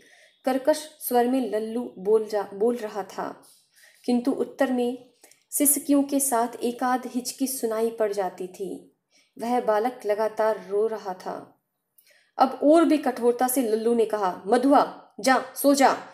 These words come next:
नखरा न कर, नहीं तो उठ-, उठूंगा तो खाल उधेड़ दूंगा, समझा ना?" शराबी चुपचाप सुन रहा था।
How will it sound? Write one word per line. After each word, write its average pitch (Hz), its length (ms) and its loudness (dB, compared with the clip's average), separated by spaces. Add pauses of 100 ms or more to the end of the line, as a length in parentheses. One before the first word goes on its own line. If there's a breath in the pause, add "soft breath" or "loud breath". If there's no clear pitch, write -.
(200 loud breath)
नखरा 277 300 2
न 277 120 6
कर, 277 280 2 (120)
नहीं 247 140 4
तो 269 140 2
उठ-, 247 180 0
उठूंगा 285 480 2
तो 294 120 0
खाल 285 380 2
उधेड़ 269 260 2
दूंगा, 262 480 2 (120)
समझा 240 380 2
ना?" 320 440 0 (680 soft breath)
शराबी 240 440 -2
चुपचाप 220 540 -6
सुन - 280 -6
रहा 202 320 -10
था। - 460 -12